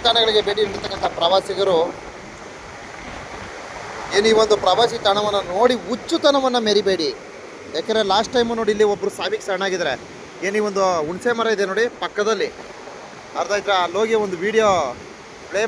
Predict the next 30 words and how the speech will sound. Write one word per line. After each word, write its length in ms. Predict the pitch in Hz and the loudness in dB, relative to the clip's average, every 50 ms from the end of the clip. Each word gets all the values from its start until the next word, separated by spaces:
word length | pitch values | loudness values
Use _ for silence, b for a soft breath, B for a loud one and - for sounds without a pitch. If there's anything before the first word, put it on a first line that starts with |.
| 208 185 | 0 0
ಮಾಡ್ತೀನಿ, 380 | 190 214 208 208 202 180 185 202 220 196 180 | 0 0 0 -2 -4 -4 -4 -4 -4 -2 -2
ದಯವಿಟ್ಟು 320 | 190 196 208 196 214 208 196 180 165 180 | 0 0 0 2 2 0 0 0 0 -2
ವೀಕ್ಷಣೆ 300 | 190 - 208 196 185 175 170 | -4 -6 -6 -8 -6 -6 -4
ಮಾಡಿ. 160 | 156 151 175 208 220 - - - - - - - - - - - - - - - - - - - - - - - - - - - - - - - - - - - - - - | -4 -4 -4 -4 -6 -8 -12 -16 -16 -16 -14 -10 -8 -8 -6 -6 -6 -6 -6 -6 -6 -6 -6 -6 -6 -6 -6 -6 -6 -6 -6 -6 -6 -6 -6 -6 -6 -6 -6 -6 -4 0 4
ನೋಡಿ 140 | 170 202 208 190 | 6 6 6 6
ಅಲ್ಲಿ 140 | 185 196 196 - | 6 4 4 4
ಬಂದಂಥ 380 | 143 147 175 202 214 220 190 240 233 226 220 - | 2 2 4 2 2 4 4 4 4 4 4 4
ಫೋರ್ಸ್ 320 | 180 190 220 233 220 - - 220 202 | 4 6 6 6 4 2 0 0 4
ನೀರು 240 | 202 226 233 214 170 160 185 208 | 4 6 6 6 6 6 4 4
ಇಲ್ಲಿ 140 | 185 165 151 151 | 2 2 0 -2
ಬಂದು 140 | 151 196 214 165 151 | -2 0 0 -2 -2
ಒದೀತದೆ 380 | 151 175 180 202 214 202 202 180 180 | -2 -2 0 0 2 2 2 2 2
ಗುರು, 180 | 175 170 175 180 160 131 113 - - - - - - - - - - - - - - 123 | 2 2 2 2 0 -2 -4 -8 -12 -14 -14 -14 -14 -16 -16 -16 -16 -16 -16 -10 -6 -4
ಇಲ್ಲಿ 140 | 143 156 - 143 | -4 -2 0 0
ಬಂದು 160 | 156 175 202 165 160 165 | 0 0 0 0 0 0
ಒದ್ದು 260 | 165 160 160 208 220 208 180 170 170 | -2 0 2 4 4 4 4 2 -2
ಮತ್ತೆ 280 | 170 - - 247 240 233 220 | -4 -2 2 4 4 4 4
ನೋಡಿ 120 | 208 190 185 | 2 0 0
ಹಿಂಗೆ 140 | 180 170 175 | 0 -2 -2
ಬಂದು 140 | 190 208 185 151 | -2 -2 -4 -2
ಡಿವೈಡ್ 220 | 156 170 185 185 180 | 0 2 2 2 0
ಆಗ್ತದೆ. 320 | 170 - 147 160 151 151 131 - - - - - - - - - - - - - - - - 151 | -2 -4 -8 -6 -6 -4 -6 -6 -10 -14 -16 -16 -16 -16 -16 -16 -16 -16 -16 -16 -16 -10 -6 -4
ಏನಪ್ಪ 260 | 165 165 175 170 170 175 170 165 | -2 -2 -2 0 0 -2 -2 -2
ನಾನು 100 | 165 165 165 | -2 -4 -6
ನಿಂತಿರೋ 280 | 160 160 196 185 190 180 185 | -6 -4 0 0 0 0 0
ಜಾಗ 140 | 180 175 180 - - | 0 0 -2 -2 -2
ಪೋರ್ಷನ್ 300 | 170 180 180 196 190 175 - 147 | -4 -2 -2 -4 -6 -4 -2 -2
ಕಳ್ಕೊಬಿಟ್ರೆ 500 | 151 156 - 180 175 170 170 175 175 165 160 | -2 0 0 -2 -2 -2 -2 -2 -2 0 0
ಏನಪ್ಪ 220 | 160 165 160 170 156 156 | -2 -2 -4 -4 -6 -6
ಕತೆ? 240 | 147 - 165 156 | -6 -4 -4 -4